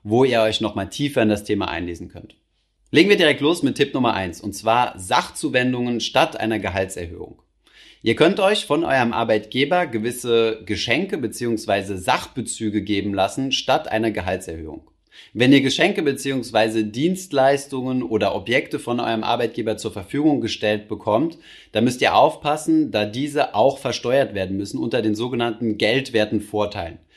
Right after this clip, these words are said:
Das gilt zum Beispiel dann, wenn ihr einen Firmenwagen gestellt bekommt, den ihr auch privat benutzt. Den müsst ihr dann zusätzlich in eurer Steuererklärung angeben. Es gibt aber sogenannte Sachzuwendungen, das sind bis zu vierundvierzig Euro pro Monat,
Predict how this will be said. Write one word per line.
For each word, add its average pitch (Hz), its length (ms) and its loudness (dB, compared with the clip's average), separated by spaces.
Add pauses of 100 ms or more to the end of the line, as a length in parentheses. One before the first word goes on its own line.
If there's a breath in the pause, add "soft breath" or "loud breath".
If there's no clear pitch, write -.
(200 soft breath)
Das - 160 -6
gilt 147 200 6
zum 120 120 0
Beispiel 110 300 2
dann, 117 280 4
wenn 113 140 2
ihr 104 100 2
einen 98 160 -2
Firmenwagen 107 560 2
gestellt 98 380 -4
bekommt, 110 320 -4
den 104 100 0
ihr 104 140 0
auch 104 180 -2
privat 98 540 0
benutzt. 87 420 -8 (380)
Den 139 140 8
müsst 143 200 4
ihr 123 80 0
dann 113 160 2
zusätzlich 135 540 -2
in 110 100 0
eurer 101 200 2
Steuererklärung 95 760 -4
angeben. 85 480 -10 (320 loud breath)
Es 107 140 -4
gibt 185 180 2
aber 147 160 4
sogenannte 123 560 0
Sachzuwendungen, 101 1000 -2
das 113 180 -2
sind 139 280 -2
bis 113 160 -8
zu 110 120 -4
vierundvierzig 139 800 0
Euro 113 360 0
pro 135 280 0
Monat, 120 580 0